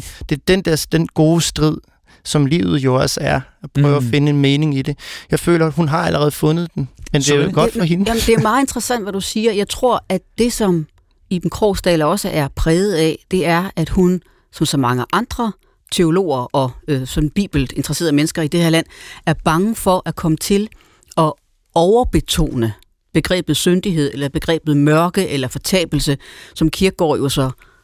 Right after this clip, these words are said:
Speaker 3: så, så frit <laughs> omgav sig med. Fordi at, øh, det, det kan meget nemt blive en, en stopklods for, for det ens budskab til det moderne menneske. Men jeg vil godt lige, jeg er nødt til lige at tage Iben Krogsdal i forsvar her,
Speaker 2: Ja, tak.
Speaker 3: fordi der er tvivl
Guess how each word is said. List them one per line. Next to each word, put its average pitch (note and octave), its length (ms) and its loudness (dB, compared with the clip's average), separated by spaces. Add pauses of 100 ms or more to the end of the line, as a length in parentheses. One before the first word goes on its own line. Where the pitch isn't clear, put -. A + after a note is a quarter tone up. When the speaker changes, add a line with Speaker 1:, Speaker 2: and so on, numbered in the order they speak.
(240)
Speaker 3:
så, D3 220 0
så - 220 -4
frit - 400 -2 (120)
<laughs> - 140 -2
omgav F3 360 4
sig C#3+ 160 2
med. D3+ 200 4 (320)
Fordi A3 300 0 (320)
at, E3 100 2 (280)
øh, E3 140 2 (340)
det, - 160 -6
det G#3 80 0
kan G#3+ 120 2
meget G3 200 2
nemt F#3+ 180 -4
blive F3 240 0
en, D#3+ 300 2
en D#3 160 2
stopklods - 640 -2
for, D3 260 0 (120)
for - 180 -2 (120)
det - 100 -8
ens E3 240 -2
budskab F3+ 500 -2
til D#3 120 -8
det C#3 80 -2
moderne C#3 400 0
menneske. D#3 360 0 (380)
Men F3 140 4
jeg E3 100 2
vil E3 60 -4
godt B3 200 0
lige, B3+ 200 -4 (440)
jeg F#3 80 0
er G3+ 40 4
nødt A#3+ 100 -2
til B3 140 -2
lige A3+ 120 0
at G#3 40 -4
tage G3 240 -2
Iben F3+ 160 -2
Krogsdal F#3 400 -4
i - 20 -4
forsvar E3+ 440 -2
her, D#3+ 160 2
Speaker 2:
Ja, E3 60 0
tak. - 120 -6
Speaker 3:
fordi E3+ 180 -4 (280)
der E3 180 0
er G#3 200 0
tvivl D3 420 -2